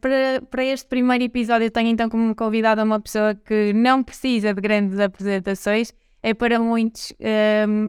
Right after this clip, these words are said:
uma referência na área do e-commerce, digamos até a rainha do e-commerce, <laughs> que já vamos falar também sobre isso. Tenho comigo então a Vera Maia, que é C E O, ah,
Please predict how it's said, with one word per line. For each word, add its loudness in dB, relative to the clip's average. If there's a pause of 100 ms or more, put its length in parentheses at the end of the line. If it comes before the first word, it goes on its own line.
uma 0
referência -2
na 0
área 0
do -2
e-commerce, -2
digamos 0
até -2
a 2
rainha -2
do 0
e-commerce, -2 (460)
<laughs> -20
que 0
já 4
vamos -2
falar 2
também -2
sobre -2
isso. -10 (240)
Tenho 0
comigo 0
então -2
a 0
Vera 2
Maia, 2
que -8
é 0
C -8
E 2
O, 0
ah, 0